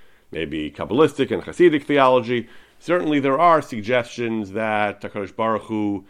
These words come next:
changes his mind. Now,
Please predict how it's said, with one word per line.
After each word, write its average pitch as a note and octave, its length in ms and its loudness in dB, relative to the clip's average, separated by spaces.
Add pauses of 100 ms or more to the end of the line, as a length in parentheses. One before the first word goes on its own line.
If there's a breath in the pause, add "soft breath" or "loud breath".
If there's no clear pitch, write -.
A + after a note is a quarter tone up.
(300 soft breath)
changes G#2+ 360 0
his G2+ 120 -8
mind. A#2 340 0 (720 soft breath)
Now, A#2 480 2